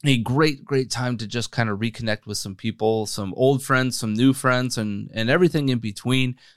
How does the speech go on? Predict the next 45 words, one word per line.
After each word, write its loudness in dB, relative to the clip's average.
I 2
hope 6
everyone 4
had -2
a 0
great -2
weekend. 0
But 6
on 4
this 0
Truth 0
or 2
Fiction -4
Tuesday, 0
you 4
know 6
the 0
drill. 2
We're 4
gonna 4
give 2
you 2
statements. -4
I've 2
got -2
Pat's 0
statements 0
as 2
well 6
as 0
mine. 2
And 8
then 6
we're 2
gonna -2
go 2
through 2
them, 2
whether 2
we 2
believe -2
these -2
to -4
be -2
truth 0